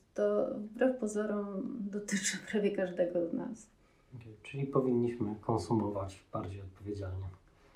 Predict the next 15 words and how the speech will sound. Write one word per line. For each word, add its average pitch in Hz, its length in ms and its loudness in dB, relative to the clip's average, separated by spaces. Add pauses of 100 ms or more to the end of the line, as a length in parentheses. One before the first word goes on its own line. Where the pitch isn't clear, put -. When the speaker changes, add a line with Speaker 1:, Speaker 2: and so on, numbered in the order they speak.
(200)
Speaker 1:
Tak, 311 380 6
no 220 60 8 (160)
myślę, 226 300 0
że 226 220 0
myśleć 240 480 4
po 208 120 -4
prostu, - 460 -8
y, 190 840 -4 (320)
nie 208 280 4
tylko 254 300 8
portfelem, 196 640 -2
ale 196 160 -2
też - 300 -14 (120)
Speaker 2:
Mhm. 143 140 2
Speaker 1:
głową. - 460 10